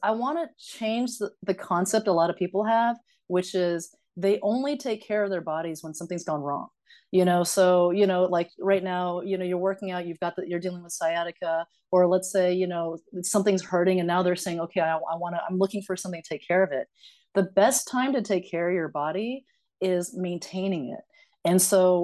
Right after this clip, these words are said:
one thing about, uh, Miracle Sports Cream, and I, I really want people to, to embrace this, is the idea that if you put it on before you work out, um, it'll warm up the body.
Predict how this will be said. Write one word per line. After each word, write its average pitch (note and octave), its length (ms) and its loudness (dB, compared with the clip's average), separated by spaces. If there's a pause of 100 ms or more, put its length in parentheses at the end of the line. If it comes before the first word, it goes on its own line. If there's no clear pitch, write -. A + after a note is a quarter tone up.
one G#3 300 -2
thing A#3 160 -4
about, F3+ 400 -4
uh, E3 180 -4
Miracle F3 380 -8
Sports G3 340 -4
Cream, E3 280 -8
and D#3+ 120 -4
I, D#3 100 -2
I - 260 -6
really G3+ 520 0
want F#3 240 -2
people F3 560 -4
to, D#3 300 -6
to - 100 -6
embrace E3 440 2
this, D#3 240 0 (280)
is F#3+ 200 4
the A3+ 120 6
idea F#3+ 400 6
that F3 220 2
if - 100 -10
you F3+ 160 -4
put A3 120 -2
it A3 80 0
on G3 260 0
before E3+ 480 0
you G3+ 200 2
work D#3+ 280 -4
out, F3 380 -2 (360)
um, E3 480 -2
it'll F#3+ 420 2
warm F#3+ 300 -4
up A3 140 -4
the F#3 80 -10
body. E3 600 -6